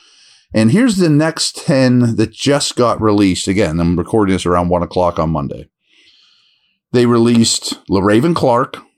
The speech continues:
which is something I predicted, but I kinda liked the signing when they made it. Um, eh, too many tackles, right tackle only. William Dunkel,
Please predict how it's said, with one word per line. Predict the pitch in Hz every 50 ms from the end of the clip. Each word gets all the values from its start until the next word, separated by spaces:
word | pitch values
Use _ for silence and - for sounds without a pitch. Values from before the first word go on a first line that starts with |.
| _ -
which | - 110 220 - - -
is | - 220 -
something | - 196 226 247 220
I | 220 214
predicted, | - 254 180 196 196 196 - 113 104 101
but | 123 123
I | 131 135
kinda | - - 165 165 156
liked | 143 143 139 139 -
the | -
signing | - - 127 113 113 107 107 107
when | 110 107 101
they | 95 95
made | 92 98 101 104 104
it. | 107 107 - - - _ _ _ _ _ _ _ _ _ _ _ _ _ -
Um, | - 95 101 98 95 92 87 85 80 82 - _ _ _ - - - _ -
eh, | - 60 52 58 58 52 - 87 - - 78 - _ _ _ _ _ -
too | - 160 139
many | 131 117 107
tackles, | 135 110 104 98 - 101 95 92 - - - _ _ - _ -
right | 98 107 98
tackle | - 107 95 92 - 90 87
only. | 90 90 87 87 87 85 82 82 - _ _ _ _ _ - _ _ _ _ _ _ -
William | 110 127 131 123 120 117 101 90 85
Dunkel, | - 113 131 151 156 165 180 196 226 -